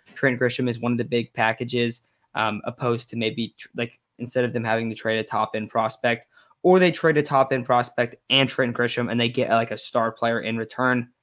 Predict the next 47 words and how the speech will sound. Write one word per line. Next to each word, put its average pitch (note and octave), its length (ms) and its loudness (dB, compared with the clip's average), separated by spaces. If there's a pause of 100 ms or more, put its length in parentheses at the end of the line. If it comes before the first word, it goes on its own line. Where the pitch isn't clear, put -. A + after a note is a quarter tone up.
(360)
like A2+ 260 -2
Matt A2+ 180 -2
Olson. A2+ 500 -4
That's A2+ 200 -4
kind A#2 160 -4
of A2+ 160 -8
been G#2+ 320 -6
how A#2+ 140 -8
most A#2 300 -4
of A#2+ 120 -6
these A#2 260 -4
have, A#2+ 140 -16 (300)
have B2 200 -10
been A#2 180 0
drawn G#2+ 280 -2
up. C#3 320 2 (340)
Um, B2+ 380 2
but C3 400 6
I B2+ 100 4
do C#3 240 0
find D3 300 0
it A#2+ 100 -2
very B2 300 4
interesting. C3+ 580 -2 (220)
Isaac B2+ 260 2
and C3+ 80 4
I C3 60 4
were C3 80 2
talking B2 320 -2
about A#2+ 240 0
this A#2+ 160 -6
when A#2+ 100 -2
we A2+ 180 -2
started A#2 280 -4
to - 80 -12
record. D#3 400 2 (540)
The C#3+ 80 4
big E3+ 280 4
question D3+ 460 0
mark B2+ 240 2
is, B2 220 -2 (560)
with D#3 320 0
this E3 200 -2
move, C3+ 480 2 (380)
it B2+ 80 2
would C3 180 2
leave C3+ 400 -2